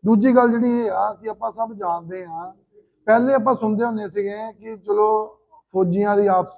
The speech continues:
'ਚ ਲੜਾਈ ਹੋਈ, ਕੋਈ ਹਮਲਾ ਹੋਇਆ, ਪੁਲਵਾਮਾ ਅਟੈਕ ਹੋਇਆ, ਪਰ ਇਹ ਚੀਜ਼ਾਂ ਕਦੀ ਕਿਸੇ ਨੇ ਸੁਣੀਆਂ ਨਹੀਂ ਸੀ ਕਿ ਜੋ ਆਮ ਨਾਗਰਿਕ,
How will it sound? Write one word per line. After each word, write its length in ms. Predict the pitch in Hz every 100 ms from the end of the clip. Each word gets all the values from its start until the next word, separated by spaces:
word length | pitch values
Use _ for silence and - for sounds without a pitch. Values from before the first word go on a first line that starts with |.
| -
'ਚ 60 |
ਲੜਾਈ 380 | 202 190 175 175
ਹੋਈ, 300 | 170 175 180 170 _ _ _ 196
ਕੋਈ 100 | 180
ਹਮਲਾ 360 | 170 180 190
ਹੋਇਆ, 420 | 180 180 180 175 170 - _ _ _
ਪੁਲਵਾਮਾ 460 | 196 185 185 190 196
ਅਟੈਕ 300 | 185 185 165
ਹੋਇਆ, 340 | 190 180 165 - _ _
ਪਰ 100 | 247
ਇਹ 120 | 269 233
ਚੀਜ਼ਾਂ 240 | 247 254
ਕਦੀ 220 | 240 247
ਕਿਸੇ 220 | 226 202
ਨੇ 80 | 240
ਸੁਣੀਆਂ 320 | 202 208 220
ਨਹੀਂ 120 | 214 202
ਸੀ 140 | 226
ਕਿ 60 | 220
ਜੋ 140 | 233 175
ਆਮ 380 | 185 190 202 185 180
ਨਾਗਰਿਕ, 500 | 170 170 180 208